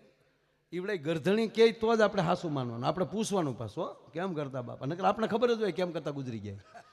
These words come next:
આપણે ખબર જ હોય ને, કોઈ પણને ઘરે આપણે કોઈ અરવિંદભાઈને ફોન આવ્યો કે "મારા ભાઈ ફલાણી જગ્યાએ જઈ આવ્યા." આપણે કે "કેમ?"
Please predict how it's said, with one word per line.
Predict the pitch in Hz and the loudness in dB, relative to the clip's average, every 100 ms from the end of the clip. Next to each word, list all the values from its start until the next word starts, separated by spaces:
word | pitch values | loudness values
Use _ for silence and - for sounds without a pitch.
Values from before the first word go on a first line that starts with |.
| - _ _ _ _ _ _ _ _ - | -20 _ _ _ _ _ _ _ _ -8
આપણે | 156 185 | -4 -2
ખબર | 196 262 | 0 0
જ | 269 | 0
હોય | 415 | 0
ને, | 440 | 0
કોઈ | 170 180 | 4 4
પણને | 180 196 190 180 | 4 2 0 0
ઘરે | 147 185 | -2 -2
આપણે | 180 190 | -2 -4
કોઈ | 175 180 | -4 0
અરવિંદભાઈને | 180 185 180 165 | 0 0 -2 -2
ફોન | 180 202 | 0 2
આવ્યો | 220 165 | 4 2
કે | |
"મારા | 160 170 | 0 0
ભાઈ | 170 | 2
ફલાણી | 156 170 175 | 2 2 0
જગ્યાએ | 160 175 160 | -4 -4 -2
જઈ | 165 | -2
આવ્યા." | 190 190 | 0 -2
આપણે | 175 156 139 | -4 -10 -10
કે | 147 | -10
"કેમ?" | 135 185 | -4 -4